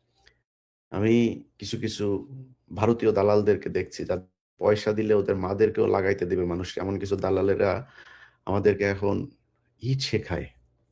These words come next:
আরে বাবা রে বাবা, বিশাল ব্যাপার। তারা বিরাট আকারের ইয়ে বিরোধী, চেতনা বিরোধী, মানে চেতনাপন্থী, বিরাট আকারে তারা সুশীল। আরে বাবা, কি সুশীল রে ভাই!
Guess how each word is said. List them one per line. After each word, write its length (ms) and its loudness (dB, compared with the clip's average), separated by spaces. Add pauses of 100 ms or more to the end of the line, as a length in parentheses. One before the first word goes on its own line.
(140)
আরে 100 -2
বাবা 360 -2
রে 80 2
বাবা, 380 -2 (240)
বিশাল 360 2
ব্যাপার। 400 0
তারা 280 -2 (380)
বিরাট 340 4
আকারের 520 8 (300)
ইয়ে 200 8
বিরোধী, 540 4 (160)
চেতনা 340 4
বিরোধী, 460 2 (600)
মানে 240 2
চেতনাপন্থী, 680 2
বিরাট 320 4
আকারে 260 2
তারা 360 4 (240)
সুশীল। 520 2 (100)
আরে 200 -2
বাবা, 260 0
কি 160 -4
সুশীল 460 -2
রে 100 6
ভাই! 400 6